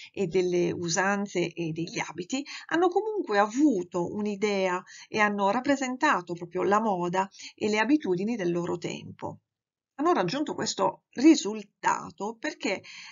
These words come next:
utilizzavano il ritratto come una sorta di istantanea, una sorta di fotografia. E sono stati capaci quindi di rinnovare anche la scena di genere e soprattutto hanno avuto quella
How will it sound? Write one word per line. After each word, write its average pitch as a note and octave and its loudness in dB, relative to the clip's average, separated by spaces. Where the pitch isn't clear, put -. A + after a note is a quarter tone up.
utilizzavano B3+ 0
il G3+ -2
ritratto A3+ -4
come B3+ -6
una A#3+ -4
sorta C4 -6
di G3+ -10
istantanea, F3+ -4
una A#3+ -2
sorta E4 0
di B3+ 6
fotografia. A#3 -2
E D4 0
sono D#4+ 0
stati F4+ -4
capaci C4+ 0
quindi G#3+ -6
di B3 0
rinnovare C#4 0
anche A3+ -4
la F#3+ 0
scena G3 -4
di F#3 -6
genere F#3 -2
e A3+ -8
soprattutto B3 -4
hanno G3+ 0
avuto G#3 -8
quella F#3+ -2